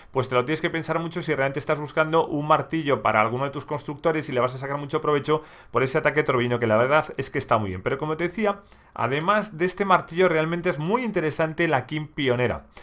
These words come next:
Este personaje tiene una característica muy, muy importante para tus trotamundos, sobre todo si lo que te gustan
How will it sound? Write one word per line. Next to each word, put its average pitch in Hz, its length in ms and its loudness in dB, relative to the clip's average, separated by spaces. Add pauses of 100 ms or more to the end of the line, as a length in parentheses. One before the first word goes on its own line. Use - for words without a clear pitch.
(240)
Este 254 280 -2
personaje 196 580 -2
tiene 196 360 0
una 175 220 0
característica 175 680 0
muy, 156 400 -2
muy 147 220 -4
importante 147 540 -2
para 139 240 2
tus 110 140 -6
trotamundos, 143 480 -2
sobre 143 140 -2
todo 202 220 0
si - 120 -6
lo 131 100 -2
que 127 80 -2
te 127 100 -4
gustan 180 380 -2